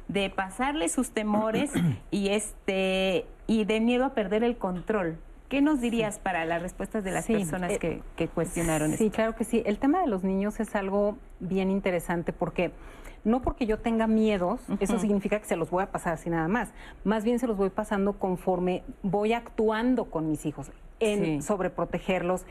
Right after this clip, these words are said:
Speaker 2: en "te vas a caer". O sea, las afirmaciones que les voy dando, "no hagas eso, tápate porque está lloviendo y entonces te vas a enfermar". Entonces, les voy creando con las afirmaciones. Entonces, no es que mis miedos se los pasé,
Speaker 1: Ujú.
Speaker 2: es con lo que voy haciendo en mi relación con ellos,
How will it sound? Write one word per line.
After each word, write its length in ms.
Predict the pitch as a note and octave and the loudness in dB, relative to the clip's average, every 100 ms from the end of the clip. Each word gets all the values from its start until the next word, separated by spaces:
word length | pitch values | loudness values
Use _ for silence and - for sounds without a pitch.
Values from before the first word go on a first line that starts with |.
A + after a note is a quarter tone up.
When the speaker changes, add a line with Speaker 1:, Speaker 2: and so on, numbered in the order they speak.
| - - - | -14 -10 0
Speaker 2:
en 380 | A3 A3 A3+ A3+ - G#3 - - | 2 4 2 0 -6 -14 -16 -4
"te 100 | A#3 | -4
vas 180 | A3 A3+ | -2 -4
a 60 | A#3 | -2
caer". 360 | G3 F3 E3+ - - | 0 2 2 -2 -4
O 60 | |
sea, 160 | - G3 | -2 0
las 260 | G#3 G3+ G3+ | 2 0 0
afirmaciones 840 | G3+ - G3+ G3+ G3 - G#3+ A#3 - | -4 -2 0 0 0 0 0 0 0
que 100 | F#3+ | -2
les 140 | E3 | 2
voy 160 | F#3 F#3 | 2 2
dando, 260 | F3+ F3+ | 2 0
"no 140 | F#3+ G#3 | 0 2
hagas 240 | C4 B3+ | 0 0
eso, 240 | A3+ A#3 - - | 0 -2 -4 -6
tápate 340 | B3 A#3+ C4+ B3+ | -4 -2 -4 -2
porque 200 | A3 - | -4 -4
está 180 | A#3 | -2
lloviendo 400 | A3+ A#3+ A#3 A3+ | 0 2 2 2
y 60 | A#3 | 2
entonces 380 | G#3 G#3+ G#3+ A3 | 2 0 -2 0
te 60 | G3 | 0
vas 140 | G3 | 0
a 40 | |
enfermar". 320 | G3 F3 E3 F3 | 0 0 0 0
Entonces, 220 | F#3+ - - - - | -4 -8 -14 -8 0
les 320 | A3 A3 F#3+ | 2 2 0
voy 240 | A3+ C4 | 0 0
creando 480 | C4 D4+ C#4 A3 G#3+ | 0 0 2 0 -2
con 240 | - G#3 | -2 -2
las 160 | F#3+ F#3 | -2 -2
afirmaciones. 640 | E3 D#3+ D#3+ D#3 F3+ E3+ | -2 0 0 0 -2 -2
Entonces, 220 | F#3 A3 B3 | 0 2 2
no 60 | |
es 80 | C4 | 2
que 200 | C4+ C#4 - - - | 0 -2 -4 -10 0
mis 160 | A#3+ A3+ | 2 4
miedos 180 | C4 D4 | 2 2
se 100 | B3 | 0
los 180 | E3+ | -2
pasé, 420 | - D#3+ - G#3+ - - | -2 -6 0 -2 -2 -4
Speaker 1:
Ujú. 100 | G3+ - | -2 0
Speaker 2:
es 200 | - F3 | 0 0
con 260 | - A3+ | -2 0
lo 120 | G#3+ G#3 | 0 0
que 120 | G#3+ | 0
voy 200 | A#3+ E4+ | 2 0
haciendo 540 | E4+ - A3+ A3 A3+ | -2 0 0 2 2
en 100 | A#3+ | 2
mi 120 | G#3+ | 2
relación 460 | F3 E3 E3 F#3 F#3 | 0 0 0 -2 0
con 200 | G#3 G3 | 2 2
ellos, 420 | F3+ E3 B3+ - | 2 2 0 -4